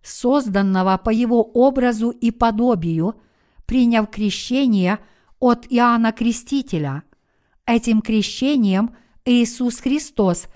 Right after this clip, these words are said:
смог раз и навсегда смыть все грехи мира. Своим распятием Иисус также понёс – наказание за грех, которое должно было понести человечество, и, воскреснув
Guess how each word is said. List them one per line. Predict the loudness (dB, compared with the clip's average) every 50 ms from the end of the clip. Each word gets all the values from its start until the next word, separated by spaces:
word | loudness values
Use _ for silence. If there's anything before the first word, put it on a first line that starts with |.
| _ _ _ -20
смог | -16 -8 -2 2 2 2 2 2 -2 -4
раз | -2 0 2 2 2 0 -2 -2
и | -2 0
навсегда | 2 2 0 -2 -4 -6 -4 -2 -2 0 0 0 0 -2
смыть | -4 -2 -2 0 0 -2 -4 -8 -18
все | -16 -10 -4 -2 -2
грехи | -2 0 -2 -2 -2 -2 -4 -2 -2
мира. | 0 0 0 0 0 0 -2 -4 -6 _ _ _ _ _ _ _ _ _ _ _ _
Своим | -12 -4 0 2 2 2 2 2 2 0
распятием | 0 0 -2 -4 -6 -4 -4 -2 -2 -4 -2 -2 -2 0 0 -2 -4 -8 _ _ _ _ _ -4
Иисус | 0 0 0 0 -2 -4 -4 -4 -4 -4
также | 0 0 0 0 0 -2 -4 -2
понёс – | 0 0 0 2 2 2 2 2 0 -4 -8 -18 -20 -20 _ _ _ -4
наказание | -4 -2 0 2 0 2 2 2 0 2 2 0 0 0
за | 0 0 -2 -2
грех, | -2 0 0 0 -2 -2 -4 -8 -20 _ _ _ _ _ _
которое | -4 -4 -2 0 2 2 2 2 2 2
должно | 2 2 0 0 0 -2 -2 0
было | 0 0 0 0 0
понести | 0 0 0 0 0 -2 -2 -4 -4 -4 -4 -4
человечество, | -2 -2 -2 -2 0 0 0 -2 -4 -4 -4 -8 -10 -10 -8 -6 -4 -4 -4 -6 -10 _ _ _ _ _ _ _ _ _ _ -4
и, | 0 2 2 4 4 2 0 0
воскреснув | 0 0 0 0 -2 -6 -6 -2 0 0 0 0 -2 -2 0 0 0 0